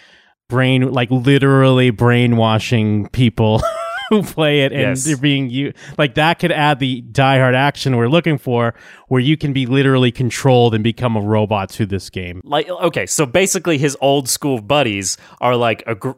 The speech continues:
Speaker 2: fighting a guerrilla war against these zombies programmed by the Oasis. But I guess people don't understand or realize that it's,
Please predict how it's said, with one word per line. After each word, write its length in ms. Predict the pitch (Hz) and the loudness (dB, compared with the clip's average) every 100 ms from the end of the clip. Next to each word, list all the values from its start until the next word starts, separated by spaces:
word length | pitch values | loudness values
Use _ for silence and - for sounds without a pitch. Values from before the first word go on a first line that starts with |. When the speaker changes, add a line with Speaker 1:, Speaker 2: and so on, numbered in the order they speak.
| - | -2
Speaker 2:
fighting 300 | 139 139 127 | -2 0 -4
a 80 | 107 | -4
guerrilla 460 | 127 113 127 120 | -4 -2 -2 -2
war 420 | 107 120 127 120 113 | -2 0 0 0 -2
against 380 | 113 113 - | -4 -4 -4
these 160 | 120 104 | -8 -8
zombies 640 | 92 127 135 135 113 104 101 | -4 -2 -2 -2 -4 -4 -8
programmed 640 | - 131 123 120 113 110 | -4 -2 0 0 -2 -2
by 200 | 107 110 | -2 -2
the 160 | 107 107 | -2 -2
Oasis. 680 | 104 113 120 - 101 - - - _ - | 0 0 -2 -2 -4 -4 -6 -10 _ -6
But 80 | |
I 60 | 110 | -2
guess 160 | 113 - | -2 -4
people 240 | 131 123 | -6 -2
don't 240 | 123 117 | 0 0
understand 640 | 113 104 - 139 131 131 113 | -2 -4 -4 -2 0 -2 -4
or 80 | 101 | -4
realize 460 | 123 123 123 120 | -2 0 0 -2
that 120 | 113 | -4
it's, 160 | 110 | -6